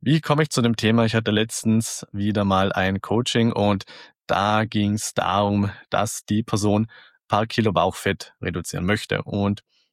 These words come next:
die größte Challenge bei ihr ist tatsächlich der Abend, vor allem eine Gewohnheit, und zwar die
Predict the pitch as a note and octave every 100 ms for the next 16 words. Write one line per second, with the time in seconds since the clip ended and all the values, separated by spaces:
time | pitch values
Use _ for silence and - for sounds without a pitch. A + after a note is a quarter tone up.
0 | _ _ B2 A#2+ D#3+ C3+ - B2 C3+ C#3
1 | - G#2+ G#2+ G#2+ A2+ A#2 - - - A2+
2 | - A2+ G2+ G#2+ - A2+ A2+ - - _
3 | F#2+ F#2 G2 F#2+ - - - - G2 A2+
4 | F3+ - _ _ _ - - G2+ B2 B2+
5 | A#2+ - F2+ G2+ A2+ G#2+ G#2+ G2 G#2 G#2
6 | F#2+ F#2+ - - E2+ F2+ F2+ D#2+ F2+ F2+